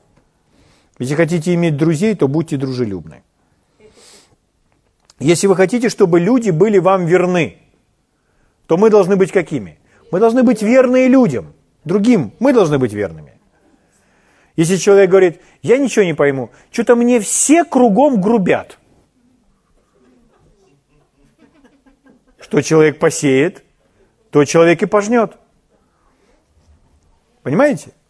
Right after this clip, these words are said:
Если вы сеете всюду уважение, то будете пожинать также уважение. Слава Богу! Иногда вы не пожинаете ничего определенного,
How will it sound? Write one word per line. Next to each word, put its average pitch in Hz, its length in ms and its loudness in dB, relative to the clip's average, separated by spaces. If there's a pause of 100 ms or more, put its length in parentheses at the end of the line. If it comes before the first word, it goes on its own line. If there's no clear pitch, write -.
(540)
Если 220 320 2
вы 220 120 4
сеете 226 600 2
всюду 190 420 2
уважение, 147 920 2 (960)
то 131 100 0
будете 151 300 2
пожинать 170 580 0
также 147 320 0
уважение. 202 640 0 (1400)
Слава 190 340 2
Богу! 262 500 2 (3750)
Иногда 208 440 4
вы 277 120 2
не 254 100 2
пожинаете 190 960 0
ничего 196 920 2
определенного, 156 1160 2